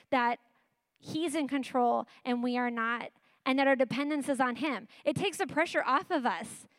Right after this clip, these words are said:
when we do that as well. It's no longer up to us.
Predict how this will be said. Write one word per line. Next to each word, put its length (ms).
when 300
we 200
do 220
that 220
as 200
well. 280
It's 220
no 140
longer 400
up 160
to 220
us. 460